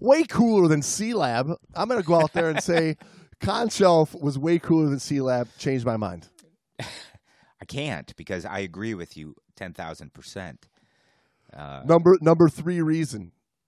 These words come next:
Speaker 1: Ca-, uh, Cousteau pioneered underwater base camps. They mentioned here in
Speaker 2: Saturation diving, right.
Speaker 1: Yeah, and he says, uh, Jacques Cousteau and his team created the first underwater habitat for humans,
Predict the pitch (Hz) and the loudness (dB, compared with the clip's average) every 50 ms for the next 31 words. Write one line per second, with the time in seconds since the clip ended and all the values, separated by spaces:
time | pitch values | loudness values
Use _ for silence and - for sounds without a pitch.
0 | _ _ _ _ _ _ - - 139 143 143 151 151 151 151 151 151 147 143 143 | _ _ _ _ _ _ -8 -6 -4 -2 -2 -2 -2 -2 -4 -2 -2 -2 -2 -2
1 | 147 - 131 127 120 117 117 113 110 107 - _ _ _ _ _ - - 175 196 | -2 -2 0 2 2 2 2 0 -4 -8 -12 _ _ _ _ _ -10 -8 -6 -6
2 | 175 - - 175 165 - - - - 147 147 160 160 156 147 147 143 135 131 127 | -4 -2 -2 -2 -2 -2 -4 -8 -8 -8 -6 -6 -6 -6 -6 -6 -4 -4 -4 -4
3 | - - 123 123 120 123 117 117 117 113 110 110 98 101 110 107 104 - - - | -4 -6 -4 -2 -2 -2 -2 0 0 -2 -2 -2 -2 -2 -2 -4 -4 -6 -10 -12
4 | 76 69 - - - - - _ _ _ _ - 82 87 95 104 113 117 120 113 | -12 -12 -14 -20 -20 -20 -20 _ _ _ _ -10 -8 -4 -2 -2 -2 -2 -2 -2
5 | 120 107 117 120 113 117 113 110 - 101 80 76 76 71 69 64 64 62 64 69 | -2 0 0 0 2 0 0 -2 -4 -10 -14 -16 -16 -16 -16 -18 -20 -20 -20 -20
6 | 76 80 73 - - - 165 160 110 87 87 98 107 107 - - 123 120 117 110 | -20 -18 -18 -14 -8 -4 -4 -4 -4 -4 -4 -4 -4 -2 0 0 0 0 0 0
7 | 107 120 117 120 117 113 98 110 123 123 135 - - 160 143 - - 156 143 139 | 0 0 0 2 2 0 0 0 -2 -2 -4 -6 -6 -6 -6 -4 0 2 4 4
8 | 143 - 113 110 127 143 139 - - 143 131 113 - - - - 135 139 139 135 | 4 4 2 -2 -4 -4 -6 -6 -8 -8 -8 -10 -12 -14 -12 -10 -10 -8 -8 -8
9 | 135 120 104 104 - _ _ 147 151 165 175 170 - - - - 131 135 151 151 | -8 -8 -8 -12 -14 _ _ -4 -2 -2 -2 -4 -8 -8 -4 -4 -2 0 0 0
10 | 147 156 165 165 165 135 131 117 110 113 113 - 117 107 110 - - _ _ _ | 0 0 0 -2 -4 -4 -4 -4 -6 -6 -8 -6 -6 -6 -6 -8 -12 _ _ _
11 | _ _ _ _ - 139 127 - - 156 139 113 92 80 69 - - | _ _ _ _ -4 -4 -2 0 2 2 2 2 0 -4 -10 -16 -20